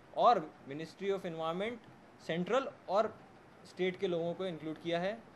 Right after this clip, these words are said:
उनको बोला है कि lake के आसपास जितनी भी activity संचालित की जा रही है उनका ब्यौरा दीजिए, साथ ही में मुझे tribunal को ये बताइए कि किस तरीके से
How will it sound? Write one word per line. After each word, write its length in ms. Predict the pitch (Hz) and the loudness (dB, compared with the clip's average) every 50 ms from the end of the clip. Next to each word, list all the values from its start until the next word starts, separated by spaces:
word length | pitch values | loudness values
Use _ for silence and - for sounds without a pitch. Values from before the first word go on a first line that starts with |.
| - - - | -18 -14 -10
उनको 160 | 143 151 170 | -8 -6 -4
बोला 240 | 143 151 165 170 180 | -2 0 2 4 4
है 120 | 185 202 | 4 2
कि 120 | 185 190 | 2 -2
lake 260 | 165 151 170 185 180 - | -2 -2 -2 -2 -2 0
के 100 | 190 175 | 0 2
आसपास 380 | 147 143 143 - - 175 175 | 2 2 0 -2 -4 -4 -4
जितनी 300 | 139 139 131 - - 175 | -4 -8 -12 -10 -8 -4
भी 80 | 175 175 | -2 -2
activity 400 | 147 131 - 156 151 147 156 156 | -2 -2 -4 -8 -8 -8 -8 -8
संचालित 420 | - 147 127 120 139 135 143 147 - - | -8 -8 -6 -2 -2 -2 -2 -4 -6 -6
की 60 | 127 | -4
जा 100 | 127 131 | -2 -2
रही 100 | 131 160 | -2 -2
है 60 | 190 | -6
उनका 140 | 190 170 160 | -4 -4 -4
ब्यौरा 300 | 127 110 120 156 151 156 | -2 -2 0 2 2 2
दीजिए, 380 | 156 160 175 170 190 220 240 247 220 - - - - - - - | 0 0 -2 0 0 0 0 -2 -4 -10 -18 -20 -20 -18 -8 -2
साथ 180 | - 131 135 151 | 0 2 2 2
ही 200 | - - 180 180 | 0 0 0 0
में 300 | 175 185 214 254 262 254 - - - - - - - - - - - 123 | 2 2 2 0 -2 -4 -8 -16 -20 -20 -20 -20 -20 -20 -20 -16 -12 -10
मुझे 400 | 131 139 151 180 180 147 90 - - - - - - - - - | -8 -4 -2 -2 -2 -2 -4 -8 -12 -18 -20 -20 -20 -20 -16 -6
tribunal 360 | - 175 160 190 220 240 208 185 | -4 -2 0 4 6 6 6 4
को 160 | - 127 101 - - - - - | 2 -2 -4 -6 -12 -20 -18 -8
ये 100 | 131 143 | -6 -4
बताइए 540 | 143 139 135 - 143 143 156 185 226 254 254 | -2 -2 2 2 4 4 4 4 2 2 2
कि 340 | 226 214 - - - - 151 | -2 -4 -10 -16 -12 -10 -8
किस 240 | 147 - 202 190 202 | -4 -4 -4 -2 0
तरीके 340 | 196 175 165 165 156 165 160 | 0 0 0 0 -2 -4 -2
से 300 | - 190 208 240 226 | 0 0 0 0 -2